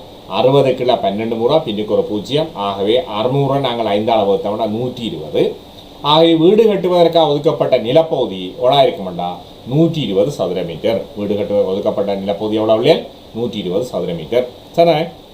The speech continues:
அப்ப நாங்கள், ஆ, கல்வி அமைச்சால் வெளியீடு செய்யப்பட்ட காப்போதா சாரதர மாணவர்களுக்கான முன்னோடி பரீட்சை வினாத்தாளின் வினாத்தாள் ஒன்று ஏ பகுதியின் இருபத்தைந்து வினாக்களை தொடர்ந்து,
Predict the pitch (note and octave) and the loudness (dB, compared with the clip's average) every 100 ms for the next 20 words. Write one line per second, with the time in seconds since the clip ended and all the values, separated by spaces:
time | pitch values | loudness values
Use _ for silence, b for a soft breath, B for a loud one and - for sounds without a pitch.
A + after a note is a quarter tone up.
0 | - - A2+ C3+ C#3+ D3 C3 - - - | -20 -8 0 2 4 2 0 -2 -18 -20
1 | - - A#2 A#2 A#2 A2+ A2+ - - C#3 | -20 -8 0 2 2 2 -2 -6 0 2
2 | C#3+ C#3 C#3 C#3 B2+ A#2+ C3 B2 C3 A2 | 2 0 2 2 2 0 -2 -4 -2 -2
3 | B2 G#2+ E3+ A3 - - A#2+ B2+ B2 A#2 | -2 2 2 2 -6 -6 -2 2 2 2
4 | A#2 A#2 A#2 A#2 G#2 G#2 G#2+ G#2 - A#2+ | -2 -2 -2 -2 -2 -2 -2 -2 -4 -2
5 | E3 E3 B2 B2 A#2+ A#2 A2 G#2+ A2+ A2 | -2 -2 0 2 4 2 0 -2 0 -2
6 | G2+ G#2+ G#2 A2+ B2 G3+ - - - - | 0 -4 0 2 2 2 -2 -14 -20 -10
7 | A#2 B2+ C#3+ - C3+ B2 A#2 B2 C3 E3+ | -4 0 0 4 4 4 0 -4 0 4
8 | B4+ - - - - - C3+ D3 C#3 A#2 | 4 0 -16 -20 -14 0 0 2 2 2
9 | G#2 A2 F#3+ C4 - - - - - - | 0 0 -2 -2 -12 -20 -20 -20 -20 -20
10 | - - - - - - A#2+ C#3+ D3 C#3 | -20 -20 -20 -20 -20 -12 -2 0 2 2
11 | C3 B2+ A#2+ A#2+ A#2+ A2+ G#2+ - B2+ D3+ | 0 0 0 0 0 0 -2 2 4 4
12 | C#3 F#2+ E2+ | 0 -4 -6